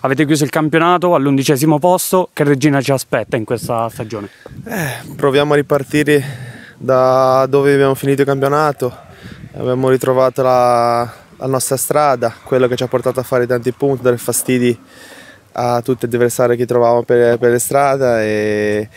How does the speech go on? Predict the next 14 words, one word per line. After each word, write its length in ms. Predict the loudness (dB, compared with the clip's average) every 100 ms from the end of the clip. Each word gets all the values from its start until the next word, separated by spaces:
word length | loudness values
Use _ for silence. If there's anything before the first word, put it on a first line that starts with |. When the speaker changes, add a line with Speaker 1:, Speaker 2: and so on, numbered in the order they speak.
| -14
Speaker 2:
e 80 | -4
da 120 | 0
lì 140 | 2 0
proviamo 540 | 0 0 0 0 -2
a 20 |
ripartire. 680 | -2 -2 -2 0 0 -2 -4 -14 -20
Eh, 100 | -14
abbiamo 380 | -10 -6 -4 -4
cambiato 320 | -2 -2 0
allenatore, 640 | -2 -2 0 2 2 2
sono 160 | -2 -2
arrivati 340 | 2 0 0
nuovi 240 | -2 0 0
giocatori 640 | -2 -2 0 0 0 -2